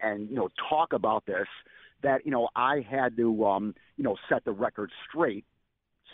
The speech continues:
straight from a sense of this is what I know, this is what we have so far, uh, this is what the facts are, and the evidence leads us to believe. And, you know, it was important to let the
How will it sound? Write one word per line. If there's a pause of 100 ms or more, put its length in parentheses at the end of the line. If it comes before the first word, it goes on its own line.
straight
from
a (120)
sense
of (480)
this
is
what
I
know, (440)
this
is
what
we
have (140)
so (120)
far, (400)
uh, (120)
this
is
what
the (180)
facts
are,
and
the
evidence
leads (500)
us
to
believe. (460)
And, (200)
you
know,
it
was
important
to
let
the